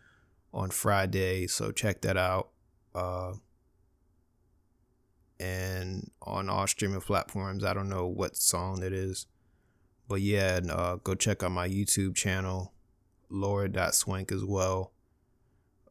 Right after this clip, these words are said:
Um, I post new beats up there Monday, Wednesday, Friday throughout the week. And so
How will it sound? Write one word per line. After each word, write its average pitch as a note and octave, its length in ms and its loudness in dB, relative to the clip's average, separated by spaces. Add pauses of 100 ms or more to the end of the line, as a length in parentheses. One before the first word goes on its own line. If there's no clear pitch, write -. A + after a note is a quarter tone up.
(120)
Um, F#2 260 -2
I F#2 120 -2
post - 500 4
new G2+ 160 -4
beats G2 340 0
up G2 180 -2
there F#2 360 -2 (420)
Monday, F#2+ 460 -2
Wednesday, F#2 400 -4
Friday F#2+ 720 -2 (1040)
throughout G#2+ 280 -4
the G#2+ 80 0
week. G2 400 0
And F#2 200 -6
so F#2 580 -2